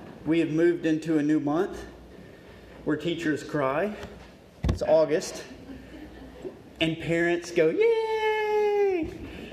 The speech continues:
But also for us, you know, we've been looking at a new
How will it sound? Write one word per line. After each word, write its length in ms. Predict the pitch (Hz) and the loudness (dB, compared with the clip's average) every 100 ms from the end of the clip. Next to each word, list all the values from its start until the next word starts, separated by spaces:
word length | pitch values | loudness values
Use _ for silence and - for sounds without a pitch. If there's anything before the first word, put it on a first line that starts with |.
| - - - - - - - - | -16 -20 -20 -20 -20 -20 -4 2
But 200 | 185 - | 4 4
also 460 | 185 240 196 165 | 4 4 4 4
for 220 | 160 151 | 4 2
us, 520 | 165 175 156 - - 156 | 6 6 4 0 -6 -2
you 80 | |
know, 120 | 151 151 | 0 2
we've 220 | 160 165 | 0 2
been 240 | 165 160 | 0 2
looking 360 | 185 185 175 160 | 2 2 0 0
at 180 | 147 - | 0 0
a 180 | 143 143 | -2 0
new 720 | 139 147 170 180 185 190 185 | 0 2 4 4 4 4 2